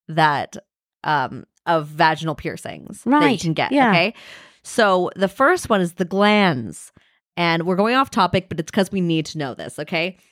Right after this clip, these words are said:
Speaker 1: A clitoral glands piercing is the only version that pierces the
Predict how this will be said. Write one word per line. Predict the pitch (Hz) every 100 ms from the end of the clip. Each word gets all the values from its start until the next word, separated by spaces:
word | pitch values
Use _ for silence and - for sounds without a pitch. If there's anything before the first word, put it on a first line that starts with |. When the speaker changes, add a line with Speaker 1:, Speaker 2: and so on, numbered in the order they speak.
| _
Speaker 1:
A | 170
clitoral | - - 185 240 254 277
glands | 240 208 208 202 208
piercing | - 240 262 208 180
is | - 170
the | 175 -
only | 185 233 240 240
version | 196 180 165 170 156 147 165 - -
that | - 175 -
pierces | 202 190 185 175
the | 180